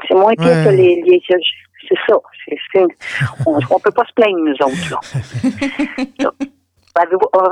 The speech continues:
Speaker 1: avez-vous remarqué aussi que le rapport au temps, il, il est plus pareil ? C'est comme, euh, euh, tu dis, oh, on est allé, euh, euh, il y a trois semaines, on est allé à Québec. Pour de vrai, là, ben,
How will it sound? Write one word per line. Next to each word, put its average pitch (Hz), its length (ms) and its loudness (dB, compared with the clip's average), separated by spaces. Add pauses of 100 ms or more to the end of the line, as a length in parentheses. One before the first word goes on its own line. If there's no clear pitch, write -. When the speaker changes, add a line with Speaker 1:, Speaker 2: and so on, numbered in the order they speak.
(200)
Speaker 1:
avez-vous 196 300 2
remarqué 294 420 0
aussi - 220 -4
que - 100 0
le 170 100 2
rapport 202 400 0
au 156 140 0
temps, 208 240 0
il, 175 200 -4
il 320 120 2
est 302 40 2
plus - 140 -6
pareil ? 175 560 -2 (140)
C'est 381 80 -2
comme, 233 260 -2
euh, 175 160 4 (480)
euh, 151 200 2 (140)
tu 165 100 -8
dis, 220 200 2
oh, 208 260 4
on 190 60 0
est 185 180 -2
allé, 196 460 2
euh, 160 60 6
euh, - 720 -2 (400)
il 170 80 2
y - 20 4
a - 40 -2
trois 180 240 2
semaines, 233 300 0
on 175 60 0
est 160 160 0
allé 160 320 0
à 165 40 -4
Québec. - 360 0 (840)
Pour 160 120 0
de 165 100 0
vrai, 165 340 2
là, 240 100 2 (380)
ben, 147 140 0